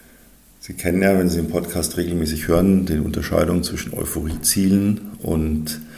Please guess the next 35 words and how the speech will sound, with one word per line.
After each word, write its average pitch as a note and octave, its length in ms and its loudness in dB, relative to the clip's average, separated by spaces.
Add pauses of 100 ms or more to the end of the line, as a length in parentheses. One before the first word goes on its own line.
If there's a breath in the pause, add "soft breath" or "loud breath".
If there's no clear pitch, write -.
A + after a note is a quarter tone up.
(1200 loud breath)
ja, D#2 160 2
Disziplinzielen. G2+ 1300 4 (200)
Brauche D#2 180 0
ich D#2 80 -2
jetzt D#2 180 -4
nicht D2+ 160 -2
mehr D#2 100 2
neu D2+ 340 4 (280)
ausbreiten, D#2+ 560 0
denke - 280 0
ich. - 100 -6
Euphorieziele E2 760 0
sind D#2+ 240 0
diese D2+ 200 -2
Ziele, E2 280 0
die D#2+ 100 0
man D#2+ 160 2
sowieso D#2 500 2
nie D#2+ 260 2
machen D#2 340 0
wird, F2 240 4
aber D#2+ 240 2
in D#2 140 2
dem E2 100 2
Moment, D#2 320 4
wo D#2 80 0
man D#2 180 4
sie D2+ 100 0
plant, D#2 500 2
fühlt - 480 -2
sich's D#2 180 -2
einfach - 320 -6
geil - 280 2
an, F2+ 200 2
ja. D#2+ 300 2